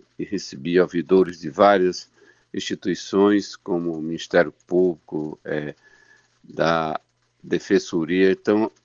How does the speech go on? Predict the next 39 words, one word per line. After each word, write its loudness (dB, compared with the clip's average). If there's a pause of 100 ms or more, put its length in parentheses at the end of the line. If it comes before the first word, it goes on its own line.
(280)
o -2
Nacélio 2
foi 0
pra 2
gente, -4
assim, -4
um 2
exemplo 2
de -4
vida, -4 (540)
em -2
termos 2
de -2
dar 4
condições -2
para -8
que 0
a 4
gente 0
aprendesse 0
com -2
as -2
palavras 2
dele, -4
com -16 (800)
a -12
forma 2
como 2
ele 4 (520)
trabalhava 4
aí, 2
não -4
só -6
como -12
parlamentar, -2
mas -4
como -4
um -6
grande -2